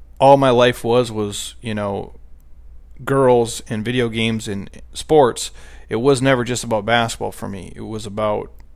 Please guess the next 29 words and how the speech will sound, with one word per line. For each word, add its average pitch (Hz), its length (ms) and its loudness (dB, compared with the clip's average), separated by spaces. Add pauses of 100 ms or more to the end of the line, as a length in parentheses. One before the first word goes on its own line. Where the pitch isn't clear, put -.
(380)
the, 147 120 -12
the 110 160 -12
people. - 440 -6 (1000)
These 151 180 -4
were 131 80 0
guys 123 400 6
that 117 340 2 (420)
the 123 60 -2
younger 131 280 2
guys, 120 520 6
you 127 80 -6
know, 110 120 -4
some 123 200 -6
of 117 60 -8
them 113 180 -4
probably 113 280 -2
looked 113 200 -4
up 110 140 0
to 120 100 -8
me. 147 320 -4 (320)
I 117 140 2
looked 117 220 -2
up 120 180 0
to 117 140 -6
some 120 160 -2
of 107 60 -2
the 107 140 -4
older 127 240 2
dudes, 120 440 -4